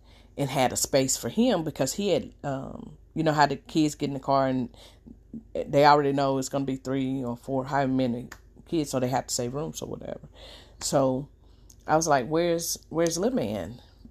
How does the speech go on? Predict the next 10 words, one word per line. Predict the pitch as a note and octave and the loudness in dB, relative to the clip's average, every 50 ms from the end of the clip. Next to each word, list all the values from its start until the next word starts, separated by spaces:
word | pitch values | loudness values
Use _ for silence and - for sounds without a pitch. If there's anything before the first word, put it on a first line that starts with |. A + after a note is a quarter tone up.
| - _ - - | -20 _ -10 -6
And | C#3 C3+ C3 B2+ B2+ C3+ C#3 | -4 -4 -2 -2 -4 -6 -6
my | C3+ C#3 | -6 -6
son | D3 - D3 C#3+ C3+ C3 | -4 -2 -2 -2 -2 -2
said | B2+ B2+ C3+ C3+ B2+ - - - _ - - - - - - - | -2 0 0 0 -2 -4 -8 -14 _ -20 -20 -20 -20 -20 -12 -4
he | - D#3+ | -2 0
went | D#3+ D#3 D3+ | 0 0 -2
to | - C3+ | -2 -2
the | C3 | 0
bathroom. | D3+ E3+ G3 F#3+ - - C3+ C3 B2+ B2 | 2 2 2 2 -2 -4 -4 -4 -4 -4
So | - - B2 B2 B2 B2+ C#3 | -4 -2 -2 -2 -2 -2 -6